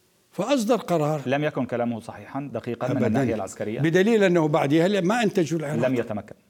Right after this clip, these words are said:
Speaker 1: لم يتمكنوا نهائيًا. واضطروا إلى استمرار بالتقنين. والقسائم استمرت.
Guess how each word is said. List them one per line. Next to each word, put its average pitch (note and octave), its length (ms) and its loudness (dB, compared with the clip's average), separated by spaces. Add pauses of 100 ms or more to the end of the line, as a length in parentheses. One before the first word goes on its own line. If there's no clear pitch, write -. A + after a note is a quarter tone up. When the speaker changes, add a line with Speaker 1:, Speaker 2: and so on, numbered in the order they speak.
Speaker 1:
لم B3+ 240 4
يتمكنوا F3+ 600 0
نهائيًا. G3+ 520 -4 (840)
واضطروا G#3 480 2
إلى G3+ 140 6
استمرار G3 520 2
بالتقنين. E3 600 -2 (920)
والقسائم E3+ 800 0
استمرت. B3 680 -2